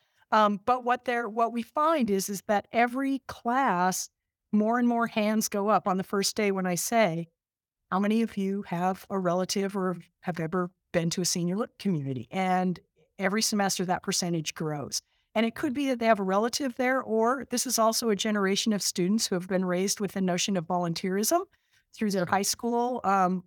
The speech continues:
uh, years, or, or, you know, church or whatever it might be.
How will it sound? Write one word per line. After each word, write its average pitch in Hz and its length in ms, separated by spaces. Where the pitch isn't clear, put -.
uh, 180 360
years, 233 440
or, 202 440
or, 180 340
you 202 160
know, 165 140
church 254 560
or 170 200
whatever 220 420
it 220 60
might 214 280
be. 220 400